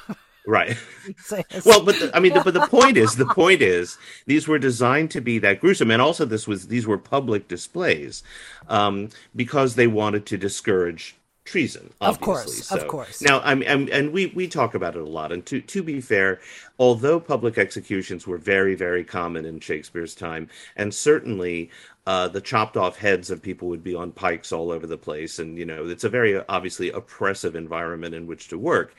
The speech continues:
Speaker 1: Yeah, I
Speaker 2: Um,
Speaker 1: mean, where do you think they got it in The Handmaid's Tale, people?
Speaker 2: Right, exactly.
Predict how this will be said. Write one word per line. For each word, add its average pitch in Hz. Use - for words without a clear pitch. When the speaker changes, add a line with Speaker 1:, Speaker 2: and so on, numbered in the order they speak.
Speaker 1:
Yeah, 240
I -
Speaker 2:
Um, 254
Speaker 1:
mean, 240
where 254
do 262
you 240
think 240
they 214
got 214
it 180
in 170
The 160
Handmaid's 175
Tale, 139
people? 143
Speaker 2:
Right, 107
exactly. 104